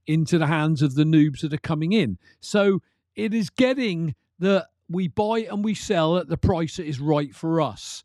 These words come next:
if that makes sense, except I'm not selling. I wanted to shout out Paul, uh, Vinny Rondo's with us, U K Bitcoin Farmer, Darren Jarvis.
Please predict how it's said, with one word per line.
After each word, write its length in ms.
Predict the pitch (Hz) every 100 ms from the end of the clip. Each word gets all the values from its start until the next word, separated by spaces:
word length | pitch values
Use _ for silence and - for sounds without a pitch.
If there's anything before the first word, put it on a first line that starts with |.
| _ -
if 160 | 135
that 160 | 151 131
makes 240 | 139 123
sense, 260 | 139 117 92
except 420 | 127 - 131 - -
I'm 260 | 131 131
not 240 | 131 127 -
selling. 400 | 151 127 113 - - 147
I 60 |
wanted 160 | 165 180
to 60 | 156
shout 280 | 185 170
out 240 | 156 160 -
Paul, 380 | 185 180 170 - _ 147
uh, 240 | 147 151
Vinny 260 | 147 208 185
Rondo's 400 | 196 190 180 175
with 140 | 180
us, 120 | 170
U 120 | 190 180
K 160 | 185
Bitcoin 400 | 151 - 170 170
Farmer, 260 | 180 175 175
Darren 380 | 147 196 185 160
Jarvis. 500 | 170 170 175 -